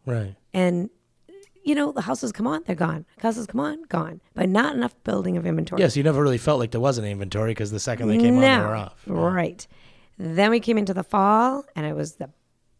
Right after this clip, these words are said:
Speaker 2: floodgates opened.
Speaker 1: Right.
Speaker 2: And, uh,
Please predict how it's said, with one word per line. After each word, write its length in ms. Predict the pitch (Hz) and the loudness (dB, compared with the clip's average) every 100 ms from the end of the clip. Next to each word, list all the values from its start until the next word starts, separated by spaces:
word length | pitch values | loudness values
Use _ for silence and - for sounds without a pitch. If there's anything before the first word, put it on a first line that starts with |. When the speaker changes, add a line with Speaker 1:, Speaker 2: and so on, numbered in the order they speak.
| - | -6
Speaker 2:
floodgates 1000 | - - - - - 175 160 156 - 180 | -6 -10 -20 -20 -4 -2 0 -4 -6 -6
opened. 380 | 151 - 185 127 | -6 -10 -8 -2
Speaker 1:
Right. 340 | 123 110 98 - _ | 0 0 -4 -14 _
Speaker 2:
And, 500 | 180 175 165 160 156 | 2 2 2 0 0
uh, 200 | 156 151 | 0 -2